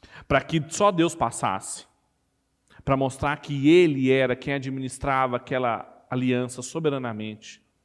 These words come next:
Partia sempre dele, a unilateralidade, a benevolência de Deus. Noemi recebeu das mãos de uma estrangeira que ela nem queria trazer, de vergonha,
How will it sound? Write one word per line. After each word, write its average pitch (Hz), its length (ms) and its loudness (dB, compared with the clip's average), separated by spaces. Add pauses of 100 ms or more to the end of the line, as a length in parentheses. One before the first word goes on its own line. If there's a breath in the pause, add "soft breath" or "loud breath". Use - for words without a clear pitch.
(960)
Partia 123 320 -2
sempre 170 300 -8
dele, 127 400 0
a 113 100 2
unilateralidade, 135 1200 -2
a 113 40 -2
benevolência 131 880 -2
de 120 100 -12
Deus. 113 640 -6 (960 soft breath)
Noemi 147 260 0
recebeu 151 400 -2
das 131 260 -4
mãos 131 300 -8
de - 80 -16
uma 143 100 -8
estrangeira 139 840 -6
que 135 100 -8
ela 143 120 -4
nem 180 160 -6
queria 175 220 -4
trazer, 135 680 -6
de 135 80 -4
vergonha, 131 800 0